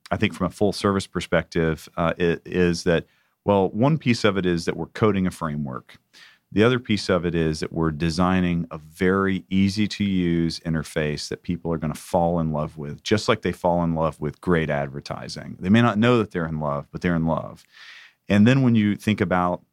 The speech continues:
how potentially it could tie into the, um,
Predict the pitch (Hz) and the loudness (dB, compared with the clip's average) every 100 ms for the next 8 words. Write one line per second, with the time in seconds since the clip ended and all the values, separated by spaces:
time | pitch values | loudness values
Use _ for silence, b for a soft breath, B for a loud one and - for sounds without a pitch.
0 | _ - 92 90 - - 101 - 90 87 | _ -2 0 0 -2 0 0 0 0 0
1 | 80 82 - - 92 87 - 90 85 87 | 0 -4 -4 2 2 2 -2 -2 0 2
2 | 85 82 - 85 82 80 80 _ _ _ | 2 0 0 2 2 0 -6 _ _ _
3 | - 90 95 90 87 80 76 76 | -10 0 4 4 4 2 0 -4